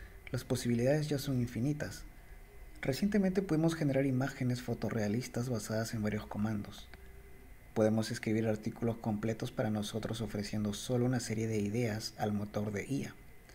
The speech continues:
Recientemente, incluso hemos generado cortometrajes muy realistas basados en una serie de declaraciones creativas.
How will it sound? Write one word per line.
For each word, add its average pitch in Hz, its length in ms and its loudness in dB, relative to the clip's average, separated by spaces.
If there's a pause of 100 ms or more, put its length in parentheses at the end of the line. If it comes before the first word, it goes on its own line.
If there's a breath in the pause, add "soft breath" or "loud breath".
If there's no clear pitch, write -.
(600 loud breath)
Recientemente, 139 880 2 (360)
incluso 175 400 2
hemos 170 200 4
generado 131 440 4
cortometrajes 127 880 0
muy 139 260 2
realistas 160 600 0
basados 117 420 0
en 123 80 -2
una 113 160 0
serie 113 260 0
de 113 120 2
declaraciones 107 640 -2
creativas. - 600 -6